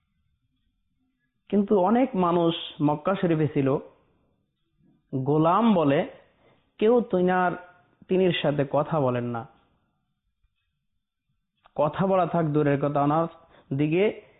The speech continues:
কেউ, ওনার দিকে তাকানো না। কিন্তু প্রিয় প্রিয় ইসলামী ভাইরা এবং মাদানী চ্যানেলের দর্শক শ্রোতা, যেই গোলাম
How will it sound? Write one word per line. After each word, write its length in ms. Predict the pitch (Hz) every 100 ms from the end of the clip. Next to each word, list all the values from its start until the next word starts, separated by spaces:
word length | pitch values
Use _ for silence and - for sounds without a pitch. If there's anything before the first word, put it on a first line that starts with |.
| _ _ _ _
কেউ, 140 | 156 170
ওনার 320 | 175 180 180
দিকে 180 | 180 160
তাকানো 460 | 147 139 165 180
না। 160 | 143 113 - _ _ _ _ _ _ _ _ _ -
কিন্তু 400 | 131 127 120 - _ _ _ _ _ _
প্রিয় 220 | - 135 135
প্রিয় 280 | 131 127
ইসলামী 320 | 120 - 139 127
ভাইরা 380 | 131 147 143 - - _ _ _ _ _ _ -
এবং 320 | 135 127 120
মাদানী 380 | 117 131 143 135
চ্যানেলের 420 | 139 135 135 127 - - 117
দর্শক 340 | 127 127 180 -
শ্রোতা, 420 | 143 139 120 139 - _ _ _ _ _ _ _ _ _ _ _ -
যেই 300 | 139 143 156
গোলাম 480 | 147 147 160 220